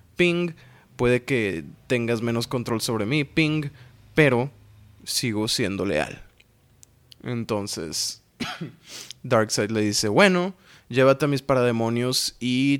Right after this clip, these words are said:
termina de asesinar a la gente que está aquí". Que si no mal recordamos era, pues, una, una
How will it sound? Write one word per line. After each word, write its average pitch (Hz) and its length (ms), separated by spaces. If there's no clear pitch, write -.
termina 113 580
de 113 120
asesinar 107 540
a 107 40
la 104 120
gente 110 300
que - 80
está - 160
aquí". - 260
Que 117 100
si 117 120
no 113 60
mal 110 160
recordamos 107 600
era, 101 200
pues, - 260
una, 87 340
una - 340